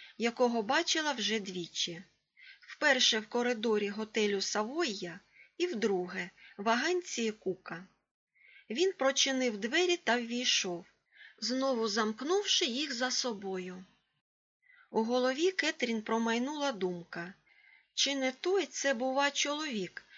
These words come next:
про якого й говорила їй жінка?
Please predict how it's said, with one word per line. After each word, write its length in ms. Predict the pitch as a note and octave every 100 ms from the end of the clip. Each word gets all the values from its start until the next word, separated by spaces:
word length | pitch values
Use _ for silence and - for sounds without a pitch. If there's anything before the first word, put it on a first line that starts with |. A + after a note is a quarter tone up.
| - -
про 140 | A#3
якого 420 | B3+ B3+ B3+ E4 D4+
й 100 | C#4
говорила 580 | C4+ C#4 C#4+ D#4+ C#4
їй 300 | B3 A#3+ C#4+
жінка? 640 | C#4 - G3+ F#3 - F3